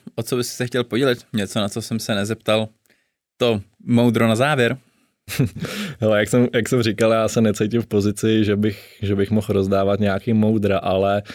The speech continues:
Speaker 2: ale asi jenom, že děkuju každému, kdo to doposlouchal až sem. Doufám, že padlo, padlo všechno podstatný.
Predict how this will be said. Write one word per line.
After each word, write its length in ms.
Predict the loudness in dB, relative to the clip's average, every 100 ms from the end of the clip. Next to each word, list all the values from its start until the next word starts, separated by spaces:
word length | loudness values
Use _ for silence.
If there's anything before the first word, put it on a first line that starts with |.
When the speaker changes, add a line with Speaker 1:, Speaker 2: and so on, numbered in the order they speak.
| -20 -20 _
Speaker 2:
ale 240 | -2 0 2
asi 220 | 0 0
jenom, 400 | 2 4 4 4
že 140 | 2 2
děkuju 340 | 0 2 0
každému, 600 | 2 0 2 2 4 4
kdo 560 | 2 2 4 4 4 2
to 100 | 2
doposlouchal 760 | 0 2 0 0 0 2 2 2
až 320 | 0 -2 -8
sem. 580 | -8 -2 0 0 -2 -2
Doufám, 380 | 0 0 0 0
že 100 | 0
padlo, 420 | 0 -2 2 0
padlo 320 | 0 0 2
všechno 340 | 2 0 -2 -2
podstatný. 720 | -2 -2 -2 0 0 0